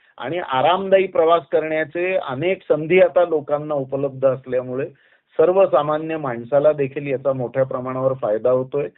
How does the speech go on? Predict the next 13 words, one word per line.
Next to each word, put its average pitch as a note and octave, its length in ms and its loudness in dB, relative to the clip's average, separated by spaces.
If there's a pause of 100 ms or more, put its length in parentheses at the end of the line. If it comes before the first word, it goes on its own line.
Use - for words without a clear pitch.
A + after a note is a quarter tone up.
(300)
आणि C#3 220 -4
त्याचबरोबर D#3+ 920 4 (220)
दळणवळणाच्या F#3 920 4
सुविधा, D3 440 0
म्हणजे C#3 320 -8
विमानं D#3+ 500 -4
असतील D#3+ 560 -6
किंवा D#3 240 -2
रेल्वे C#3+ 380 2
असेल, D#3 540 -2
रस्त्यानी F#3 600 2
प्रवास D#3 440 4
असेल, D#3 380 -4